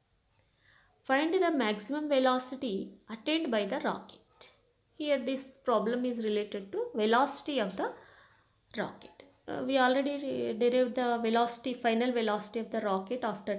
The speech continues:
t time. And, uh, here, uh, we are not considering the gravitational force.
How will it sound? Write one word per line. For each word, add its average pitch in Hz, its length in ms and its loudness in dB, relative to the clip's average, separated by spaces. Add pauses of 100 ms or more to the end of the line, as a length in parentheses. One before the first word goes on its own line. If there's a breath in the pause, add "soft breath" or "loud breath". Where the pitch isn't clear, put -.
(120)
t 190 240 -4
time. 196 260 -2 (1120 soft breath)
And, 240 280 0
uh, 240 140 2
here, 254 340 4
uh, 214 240 2
we 214 140 0
are 214 100 2
not 202 280 -6
considering 208 440 -4
the 202 120 -2
gravitational 190 720 -4 (100)
force. - 320 -4